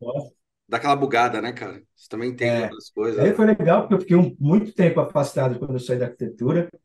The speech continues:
Speaker 1: é, da, da faculdade, fiquei alguns, sei lá, uns, uns quatro, cinco anos aí longe dessa, dessa área criativa aí, né? Arquitetura, contato com qualquer outra coisa.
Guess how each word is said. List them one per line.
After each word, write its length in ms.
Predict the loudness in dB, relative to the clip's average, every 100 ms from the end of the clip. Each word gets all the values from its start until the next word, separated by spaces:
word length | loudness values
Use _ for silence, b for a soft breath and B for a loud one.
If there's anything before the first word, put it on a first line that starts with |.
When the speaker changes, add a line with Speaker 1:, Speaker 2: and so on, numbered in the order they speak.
| _ _ _ -8
Speaker 1:
é, 80 | -4 -2 -4 -6 -8
da, 220 | -6 -6 -6
da 180 | -12
faculdade, 760 | -10 -10 -6 -2 0 -2 -4 -8 _
fiquei 160 | _ -6
alguns, 840 | -4 -4 -4 -4 -6 -10 -20 -20 _ _
sei 80 | -14
lá, 260 | -12 -12 -12
uns, 400 | -14 -18 _ _ _ _ _ _ -20
uns 120 | -12
quatro, 300 | -8 -8 -10
cinco 380 | -8 -8 -6 -4
anos 340 | -4 -6 -6
aí 200 | -4 -4
longe 520 | -4 -6 -6 -6 -8 -10 _ _ _ _ _ _
dessa, 480 | -12 -10 -4 -4 -6
dessa 300 | -12 -12 -8
área 240 | -4 -2 -2
criativa 680 | -4 -6 -8 -2 -2 -2 -6
aí, 120 | -6
né? 140 | -6 -6
Arquitetura, 580 | -6 -8 -10 -8 -4 -4
contato 360 | -4 -4 -4 -6
com 160 | -10
qualquer 260 | -6 -4 -4
outra 300 | -6 -6 -8
coisa. 360 | -6 -6 -6